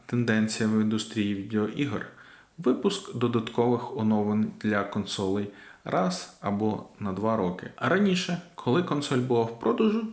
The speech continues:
гравці більше не чекали подальших оновлень. Ці агрегати можуть залишатись на ринку до десяти років без будь-яких змін. Однак усе змінилося після того, як виробники обладнання, такі як Sony, Microsoft,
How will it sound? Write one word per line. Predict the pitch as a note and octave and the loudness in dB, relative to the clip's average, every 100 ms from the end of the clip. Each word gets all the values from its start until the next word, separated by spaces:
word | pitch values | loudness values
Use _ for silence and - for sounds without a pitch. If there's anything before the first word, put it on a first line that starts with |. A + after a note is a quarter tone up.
| - - | -8 -2
гравці | - A2 A3 | -2 -2 -2
більше | F3+ F3 - | 0 -2 -4
не | C3 | -4
чекали | B2 A2 - A#2 G#2 | -4 -4 0 0 0
подальших | - G2 G#2+ G#2+ G#2+ - | 0 0 0 0 -4 -2
оновлень. | G2+ F#2+ F2+ - G#2+ - - - - _ | -2 0 -2 -4 -10 -16 -20 -20 -20 _
Ці | - A#3+ C4 C4+ | -2 2 2 2
агрегати | B2+ B2+ A#2+ D#3+ - | 2 2 2 0 0
можуть | A2+ C3+ A#2+ G2+ | -2 0 -2 -2
залишатись | G#2+ G#2 - - A2 G#2+ G#2+ | 0 0 -2 -4 -4 -4 -2
на | A2 | 2
ринку | G#3+ G3+ - F2+ - | 2 0 -4 -8 -6
до | - | -2
десяти | F#3 D3 B2 A#2+ A2 | 0 0 0 0 0
років | C3+ C#3 G#2+ G2 | 0 0 -2 0
без | G2 | -2
будь-яких | G2+ A2 A2 G2 F#2+ | -2 -2 -2 -2 -6
змін. | F#2+ F#2+ F2+ F2+ - - - - - - | -4 -2 -2 -6 -14 -20 -20 -20 -16 -6
Однак | D#3+ A#3+ B3+ - C#3 | 0 2 0 -4 -2
усе | - F#3+ | 2 2
змінилося | F3+ B2+ B2+ A2 G2 F#2 F2 | 2 2 4 4 2 0 -4
після | - A2 A2+ | -4 -2 -2
того, | A2+ A#2+ - | 0 0 0
як | E3+ - | -2 0
виробники | A#2 A2+ A2+ A2+ C#3+ | 2 2 0 -2 0
обладнання, | B2+ G#2+ E3 G3+ G3 F#3 F#3 - - - | 2 2 2 4 2 0 -6 -14 -20 -20
такі | - C#3+ D3 | -12 -4 0
як | B2+ - | 0 0
Sony, | - C3+ B2+ A2+ | 0 2 2 2
Microsoft, | G#2+ - G#2 B2 | 2 0 -2 -2